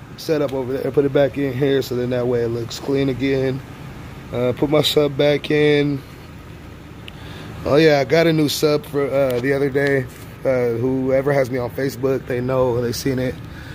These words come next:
It's already fucked up too, 'cause I had it with, like I said, limited space, so it was hitting this part right here. Oh well, I mean, still works,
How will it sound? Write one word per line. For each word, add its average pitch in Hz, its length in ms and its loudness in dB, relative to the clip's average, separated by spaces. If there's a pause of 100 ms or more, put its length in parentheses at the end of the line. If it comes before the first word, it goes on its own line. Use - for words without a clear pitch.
(340)
It's - 120 2
already 156 180 4
fucked 165 340 0
up 170 200 2
too, 170 280 6 (1500)
'cause 139 140 0
I 151 80 4
had 170 260 4
it 165 160 2 (120)
with, 147 260 4
like 147 160 4
I 151 60 2
said, 151 360 6
limited 160 360 4
space, 165 360 4
so 139 200 2
it 139 40 6
was 127 140 2
hitting 147 240 0
this 139 160 2
part 131 220 4
right 127 180 4
here. 131 220 4 (920)
Oh 185 120 8
well, 160 260 8 (440)
I 147 60 -6
mean, 143 380 -2 (1400)
still 208 260 8
works, 185 400 2